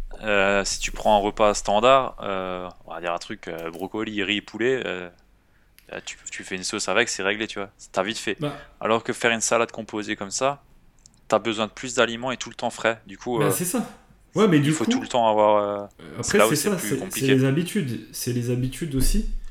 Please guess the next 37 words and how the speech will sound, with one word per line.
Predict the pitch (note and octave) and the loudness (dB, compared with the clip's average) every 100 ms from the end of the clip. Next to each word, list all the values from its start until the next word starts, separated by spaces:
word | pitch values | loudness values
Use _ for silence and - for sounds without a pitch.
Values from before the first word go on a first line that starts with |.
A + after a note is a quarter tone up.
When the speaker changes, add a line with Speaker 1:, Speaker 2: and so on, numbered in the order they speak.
| - - - - | -10 -10 -12 -4
Speaker 2:
Euh, | A2+ A2 A2 A2+ A2 | 0 2 2 2 0
après, | C3 - E3 | -2 2 4
il | |
y | C3 | 4
a | |
des | A#2 A#2 | 2 0
moyens. | A#2 A#2+ B2+ B2 | 0 0 -2 0
Par | C3 | 2
exemple, | B2 D3 B2 | 2 2 0
bah, | G#2+ A2 - D#3+ | -2 -4 -10 -10
nous, | A#2+ A#2+ | -6 -6
moi, | A2+ B2+ A#2+ | -6 -4 -2
avec, | G#2 A2 G#2+ G2+ - A2+ - | -4 -6 -8 -10 -16 -20 -20
enfin, | - A2+ | -12 -6
nous, | A#2+ | -2
avec | A#2+ A2+ | -4 -4
ma | A#2+ | -6
femme, | A2+ C3+ A#2 | -4 -4 -4
maintenant, | G#2+ B2+ | -6 -4
on, | B2 G#2 F#2+ - | -4 -4 -8 -12
on | F#2+ F#2 F#2 G2+ | -12 -12 -10 -10
applique | - G#2+ - | -10 -12 -10
ça. | C#3 G3+ - _ _ _ _ _ _ _ _ | -10 -10 -12 _ _ _ _ _ _ _ _
Enfin, | A2+ | -6
on, | G#2 G2 | -6 -6
on | G#2 G2+ | -6 -4
essaye, | A2 - A#2 | -4 -4 -4
en | F#2+ | -4
tout | - | -10
cas, | B2 G2 F#2+ D2 - - - - - | -10 -10 -10 -14 -20 -20 -20 -20 -20
d'appliquer | G2 - F#2+ | -16 -8 -4
Speaker 1:
Ouais. | G2+ | -4
Speaker 2:
ça | A2 | -6
le | G2 | -10
plus | G2 | -12
souvent | F#2+ G#2+ | -10 -10
possible. | F#2+ G2 - F3+ | -10 -12 -8 -8